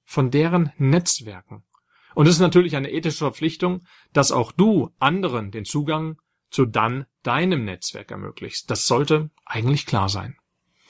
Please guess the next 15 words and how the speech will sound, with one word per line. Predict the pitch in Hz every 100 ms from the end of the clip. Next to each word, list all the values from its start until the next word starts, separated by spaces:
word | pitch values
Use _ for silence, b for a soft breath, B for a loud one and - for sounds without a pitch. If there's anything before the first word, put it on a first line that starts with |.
| B B B B B B B B
So | - 143
habe | 185 180
ich |
selber | 143 185 214
zum | 202
Beispiel | 190 -
von | 180 165
einem | 147 180
meiner | 156 120 190 202
Mentoren | 131 107 123 139 180
eine | 135 143
Investitionsmöglichkeit | 165 139 - - 120 - 240 277 - 151 127 - 117 - 117 156
im | 165 170
Immobilienbereich | 160 143 165 202 165 113 98 101 -
gefunden, | - - 107 101 135 226